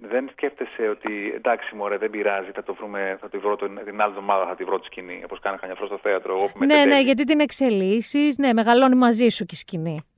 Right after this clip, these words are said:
Speaker 1: Και όχι μόνο,
Speaker 2: Μέρα με
Speaker 1: επειδή
Speaker 2: τη μέρα.
Speaker 1: έχ-, έχ-, έχεις, ε,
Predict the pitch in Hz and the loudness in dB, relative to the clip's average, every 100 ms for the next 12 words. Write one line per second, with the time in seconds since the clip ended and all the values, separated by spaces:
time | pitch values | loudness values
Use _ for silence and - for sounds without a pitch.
0 | _ - 220 165 262 - 208 202 180 180 | _ -4 -2 -2 0 2 2 2 2 2
1 | 190 185 180 175 156 - 156 147 160 - | 4 2 0 0 -2 0 -2 -2 -8 -8
2 | 147 135 | -2 0